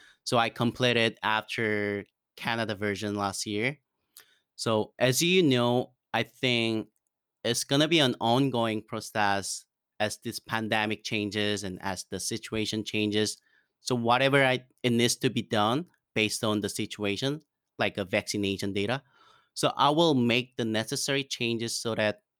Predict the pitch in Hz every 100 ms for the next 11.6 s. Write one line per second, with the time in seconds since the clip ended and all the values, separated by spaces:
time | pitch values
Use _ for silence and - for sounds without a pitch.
0 | _ _ - _ - 120 143 139 123 117
1 | 113 104 _ _ - 110 107 107 110 110
2 | 110 - 110 104 - 113 110 110 - 101
3 | - 104 - - 101 101 _ _ 120 104
4 | 110 104 104 107 113 98 - 113 107 104
5 | 104 - 110 107 95 92 - - - 76
6 | - - _ _ _ _ _ 120 - _
7 | - 120 - _ _ _ _ _ 127 147
8 | - 202 214 160 127 - - 107 101 110
9 | 110 98 104 127 _ _ _ _ _ _
10 | _ - - 104 98 98 101 101 120 143
11 | - 123 127 135 131 123